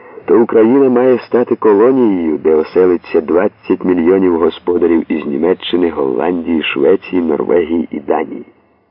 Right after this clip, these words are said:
Тепер Крайсляндвірту стає шкода української землі навіть для голландців, шведів, норвежців і датчан. Обійдемось без них.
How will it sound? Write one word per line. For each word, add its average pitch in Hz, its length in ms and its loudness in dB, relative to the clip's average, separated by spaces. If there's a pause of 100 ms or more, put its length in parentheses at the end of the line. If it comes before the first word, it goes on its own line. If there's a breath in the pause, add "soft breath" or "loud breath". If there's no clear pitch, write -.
(1700)
Тепер 196 500 0
Крайсляндвірту 175 1040 0
стає 165 380 2
шкода 104 680 0
української 78 840 -2
землі 78 300 0
навіть 85 340 0
для 80 180 0
голландців, 85 840 -2
шведів, 101 520 0
норвежців 87 800 0
і 85 120 -4
датчан. 80 680 -4 (960)
Обійдемось 90 760 0
без 82 180 0
них. 80 320 -2